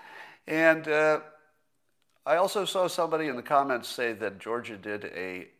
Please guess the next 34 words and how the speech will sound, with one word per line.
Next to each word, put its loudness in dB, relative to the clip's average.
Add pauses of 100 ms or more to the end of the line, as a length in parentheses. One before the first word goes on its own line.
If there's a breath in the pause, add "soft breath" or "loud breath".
a -10
hand -8
recount -8 (120)
of -12
the -20
ballots. -4 (480 soft breath)
Would -8
not 0
a 0
hand -6
recount -6
tell -2
you -8
if -8
this -12
problem -4
was -12
a -14
problem? -6 (720 soft breath)
Wouldn't -8
the -8
batch 2
that -10
get, -6
ran -6
through -10
three -14
times -6 (560 soft breath)
produce, -10 (180)
uh, -2 (100)
more -4
votes -6
than -12
ballots? -8